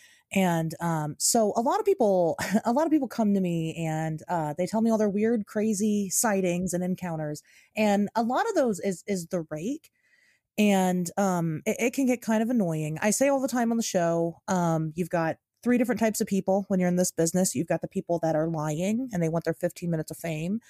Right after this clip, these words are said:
You got the people that are mentally ill and they believe that they really had these encounters but didn't. And then you've got the people that are telling the truth.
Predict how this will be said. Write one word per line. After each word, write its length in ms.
You 100
got 140
the 60
people 240
that 120
are 160
mentally 440
ill 580
and 120
they 200
believe 500
that 140
they 100
really 240
had 180
these 160
encounters 500
but 200
didn't. 380
And 100
then 120
you've 120
got 120
the 80
people 200
that 100
are 60
telling 220
the 60
truth. 420